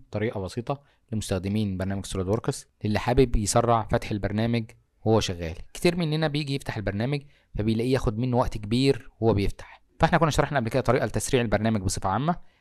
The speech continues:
لكن النهاردة هنشرح طريقة لتسريع فتح البرنامج، وكذلك الطريقة دي بتساعد معاك في إن البرنامج يشتغل برضه أسرع. بعد ما تفتح البرنامج هتروح على علامة الترس اللي فوق دي، تضغط هنا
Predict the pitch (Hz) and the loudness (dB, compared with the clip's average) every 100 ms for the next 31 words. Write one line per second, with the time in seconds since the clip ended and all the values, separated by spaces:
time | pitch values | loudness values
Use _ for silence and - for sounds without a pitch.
0 | _ 143 147 135 127 143 120 135 120 - | _ -2 0 0 -2 0 -2 -2 -4 -4
1 | 117 139 127 120 110 - - 139 123 143 | -4 -2 -2 -4 -6 -6 -2 -2 0 -2
2 | 123 110 120 135 131 - _ _ 117 123 | -2 -2 0 -2 -4 -10 _ _ 2 4
3 | 117 143 156 - 123 131 135 127 135 117 | 4 4 2 0 0 2 0 0 0 0
4 | 113 123 - 120 107 104 110 131 135 - | 0 -2 0 -2 0 0 0 0 -2 -4
5 | _ - 104 131 123 107 113 98 80 - | _ -6 -2 0 2 2 0 -2 -8 -12
6 | - _ 127 175 165 - - 135 110 113 | -20 _ 2 2 0 -6 -8 -4 -2 -2
7 | 156 175 151 _ 107 139 120 107 98 107 | -2 -6 -12 _ -4 -2 0 0 0 -2
8 | 107 - 101 - 92 101 98 156 - _ | -6 -8 -8 -8 -8 -8 -6 -8 -8 _
9 | - 117 110 - _ - - - 139 | -6 -4 -4 -8 _ -20 -10 -4 -2